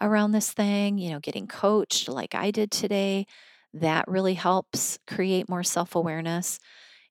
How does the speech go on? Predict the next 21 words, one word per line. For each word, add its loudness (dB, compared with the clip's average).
And, 0
um, -2
you -2
know, 0
listening 2
to 0
other 2
people 2
or 0
asking -4
for -2
their 0
advice, 0
um, -4
might -2
help -2
you 0
be -2
more -2
self-aware. -2
Um, -6